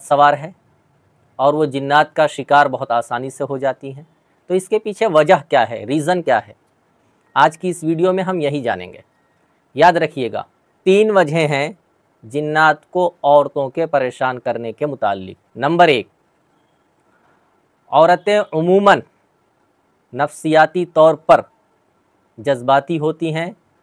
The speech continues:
ان کے اندر زیادہ حساس ہوتا ہے، وہ محسوس زیادہ کرتی ہیں اور اس کی وجہ سے ان کے اندر بے چینی اور خوف کا اظہار زیادہ ہوتا ہے۔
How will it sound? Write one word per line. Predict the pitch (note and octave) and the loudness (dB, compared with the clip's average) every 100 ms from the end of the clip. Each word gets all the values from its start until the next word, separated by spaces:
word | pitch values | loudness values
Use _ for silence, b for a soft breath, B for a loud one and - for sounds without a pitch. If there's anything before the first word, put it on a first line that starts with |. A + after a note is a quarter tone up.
| _ _ | _ _
ان | D3+ D#3+ | -8 -4
کے | F3 | -2
اندر | E3+ E3 F3 E3+ | -2 -2 -4 -4
زیادہ | B2 C#3 D3 E3 D#3 | 0 2 4 4 2
حساس | D3 - - D3 D#3+ D#3+ | -4 -4 4 6 6 2
ہوتا | B2+ - G#2 | -8 -4 -4
ہے، | - _ _ _ _ _ _ _ _ | -4 _ _ _ _ _ _ _ _
وہ | B2+ | -4
محسوس | E3 D#3+ D#3 - F#3+ G3 | -2 -2 -6 -2 0 0
زیادہ | C#3 B2 D3+ E3+ C#3+ | -2 2 4 4 2
کرتی | B2 - A2 - | -2 -6 -18 -18
ہیں | _ _ _ _ _ _ _ _ _ _ _ _ _ _ | _ _ _ _ _ _ _ _ _ _ _ _ _ _
اور | D3 E3 F3 G3 | 4 6 6 2
اس | F#3 | -6
کی | - A3 | -4 2
وجہ | F#3 D#3+ | 4 4
سے | D3 D3 D3 A3+ _ _ _ _ _ _ _ _ _ _ _ | 2 0 0 -4 _ _ _ _ _ _ _ _ _ _ _
ان | D3+ E3 | -8 -2
کے | F3+ | 0
اندر | F3+ F3+ F3+ | 0 0 0
بے | D3 D3 | 0 -2
چینی | - D#3 E3 F#3 A3 _ _ _ | 2 0 0 -4 -6 _ _ _
اور | - D3+ | -2 -2
خوف | - D3+ E3 E3 | 4 6 6 4
کا | D#3+ | 0
اظہار | C#3 B2+ A#2+ C#3 | 0 0 0 0
زیادہ | D3+ B2 C#3+ C#3+ | 0 2 6 6
ہوتا | A2+ G2+ G2 | 2 -4 -12
ہے۔ | F#2+ | -12